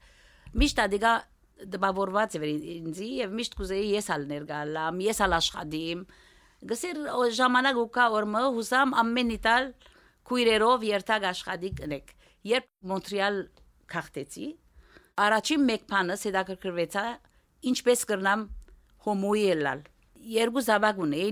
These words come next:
Լիզան երկու տարեկան էր, տղաս երեք տարեկան, և կուզեի շատ-շատ հայկական շրջանակներու մեջ մտնեմ, որովհետև մեկը չունեինք ոս։ Ոչ մեծ հայր, մեծ մայր, որպեսի երթանքան հայ մեծնան, չէի գիտեր քաղուտը,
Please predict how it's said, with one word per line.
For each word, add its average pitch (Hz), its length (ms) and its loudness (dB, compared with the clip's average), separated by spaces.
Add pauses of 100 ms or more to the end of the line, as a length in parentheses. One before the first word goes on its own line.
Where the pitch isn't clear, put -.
Լիզան 185 360 -2 (100)
երկու 185 300 0
տարեկան 170 480 -2
էր, 175 160 -8
տղաս 185 320 -2
երեք 175 320 -4
տարեկան, 151 420 -2
և 190 200 0
կուզեի 202 400 -2
շատ-շատ 190 580 -2
հայկական 170 420 -2
շրջանակներու 165 680 -6
մեջ 180 240 -10
մտնեմ, 170 320 -8
որովհետև 185 500 0
մեկը 240 240 0
չունեինք 156 400 -6
ոս։ - 160 -12 (1040)
Ոչ 220 220 0 (680)
մեծ 190 320 -2
հայր, 185 300 2 (180)
մեծ 180 200 -2 (100)
մայր, 175 300 0 (180)
որպեսի 175 480 -2
երթանքան 175 640 -2
հայ 175 180 0
մեծնան, 175 440 -2 (520)
չէի 208 320 2
գիտեր 185 320 2
քաղուտը, 170 460 0